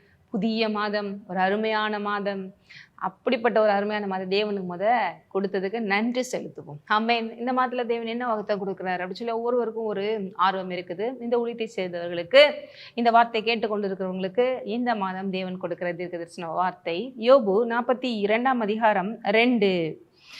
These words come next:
"தேவரீர் சகலத்தையும் செய்ய வல்லவர், நீ செய்ய நினைத்தது தடைபடாது என்பதை அறிந்திருக்கிறேன்."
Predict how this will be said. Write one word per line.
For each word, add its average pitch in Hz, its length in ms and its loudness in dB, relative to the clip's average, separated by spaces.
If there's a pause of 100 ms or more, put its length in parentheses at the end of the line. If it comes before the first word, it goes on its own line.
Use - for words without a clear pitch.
(200)
"தேவரீர் 349 580 10
சகலத்தையும் 370 500 10
செய்ய 294 340 6
வல்லவர், 247 500 8 (280)
நீ 226 140 -2
செய்ய 359 600 4
நினைத்தது 247 760 6
தடைபடாது 277 560 10
என்பதை 254 480 4 (160)
அறிந்திருக்கிறேன்." 233 920 0